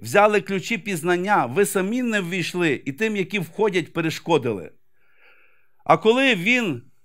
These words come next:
виходив звідти, книжники і фарисеї почали сильно нападати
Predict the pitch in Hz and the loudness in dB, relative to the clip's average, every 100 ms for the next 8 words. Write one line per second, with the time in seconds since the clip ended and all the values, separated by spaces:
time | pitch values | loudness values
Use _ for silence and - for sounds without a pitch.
0 | - 123 185 233 214 196 135 147 196 233 | -8 -6 2 4 4 2 0 -4 -2 -4
1 | - 190 - 170 233 185 208 196 170 165 | -4 -4 -2 -2 -2 -4 -6 -4 -2 0
2 | 160 151 226 240 180 160 208 202 170 - | -2 0 0 0 -6 -2 -2 0 -4 -4
3 | 226 262 254 233 220 220 180 185 - 107 | -6 -4 -4 -4 -4 0 2 2 0 -6